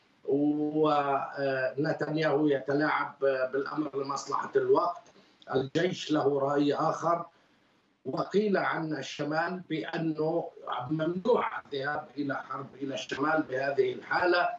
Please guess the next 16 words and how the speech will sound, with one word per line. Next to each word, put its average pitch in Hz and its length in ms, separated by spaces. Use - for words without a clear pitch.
سيكون 156 540
هذا 156 200
انتحارا. 113 640
وبالتالي 147 2000
أتجرأ 156 840
وأقول 151 540
أنا 156 340
تلخيصا 151 600
لما 127 560
سمعته 156 480
وتابعته 139 760
في 139 60
الأربع 147 280
وعشرين 135 360
ساعة 127 320
الماضية، 175 580